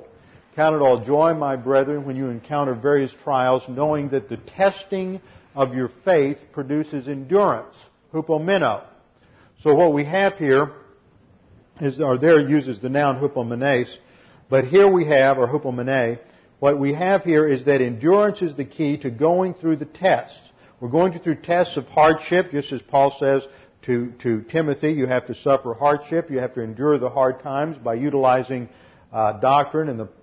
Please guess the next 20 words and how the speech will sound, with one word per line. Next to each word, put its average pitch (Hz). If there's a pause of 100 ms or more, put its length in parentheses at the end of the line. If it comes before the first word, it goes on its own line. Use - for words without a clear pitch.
(120)
stress 139
busters, 135
the 156
problem-solving 131
devices 135
that 120
God 120
gives 139
us 135
to 123
endure 131
the 127
adversity, 123 (420)
and 131
the 135
result 135
of 135
that 139
is 135
maturity. 131